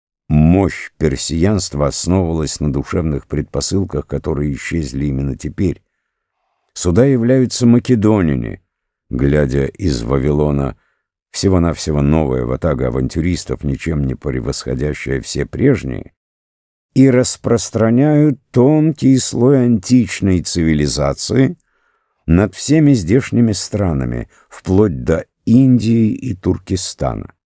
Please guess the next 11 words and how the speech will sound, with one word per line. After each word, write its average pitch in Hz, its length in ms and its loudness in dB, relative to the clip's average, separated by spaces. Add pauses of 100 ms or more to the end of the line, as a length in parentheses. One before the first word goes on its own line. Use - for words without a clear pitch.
(1300)
Государства 85 1080 0 (520)
диадохов 60 1120 -2
могли 82 440 2
бы, 104 140 0
правда, 78 360 -4
совершенно 85 580 -2
незаметно 78 680 -2
сделаться 90 760 -4 (540)
государствами 98 1120 0 (160)
предарабского 95 1120 0
духа. 69 400 -6